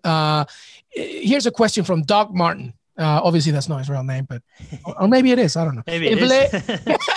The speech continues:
Speaker 2: Hopefully,
Speaker 1: Exactly.
Speaker 2: hopefully it is. <laughs>
Speaker 1: Yeah, I, I really hope it is. But, uh, Doc says, "If León don't win at all, Tommy, how big of a choke would it be? He can't remember a team having played so clearly better than the rest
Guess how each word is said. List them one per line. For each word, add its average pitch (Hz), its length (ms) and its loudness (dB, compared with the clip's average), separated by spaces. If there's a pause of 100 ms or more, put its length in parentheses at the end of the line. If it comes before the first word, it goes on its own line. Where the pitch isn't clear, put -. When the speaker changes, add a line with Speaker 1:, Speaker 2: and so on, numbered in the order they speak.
(320)
Speaker 2:
Hopefully, 190 300 0
Speaker 1:
Exactly. 208 140 2
Speaker 2:
hopefully 208 320 0
it 147 60 -2
is. 180 300 -2 (180)
<laughs> 170 200 -10
Speaker 1:
Yeah, 220 220 0 (140)
I, 185 160 -2
I 214 160 2
really 220 360 4
hope 165 300 0
it 143 100 -2
is. 139 240 -2 (200)
But, 220 300 2
uh, 214 140 2
Doc 294 320 2
says, 269 360 2
"If 233 140 2
León 330 460 4
don't 311 280 2
win 254 220 4
at 202 120 4
all, 196 400 2 (180)
Tommy, 160 480 0
how 294 280 4
big 247 300 4
of 214 120 4
a 180 100 2
choke 202 420 0
would 170 160 2
it 143 180 0
be? 147 300 -2 (300)
He 180 100 -8
can't 254 260 -2
remember 214 340 2
a 175 80 2
team 190 240 -2
having 180 240 0
played 165 240 0
so 277 320 0
clearly 214 440 2
better 170 300 2
than 147 160 0
the 143 100 2
rest 156 420 0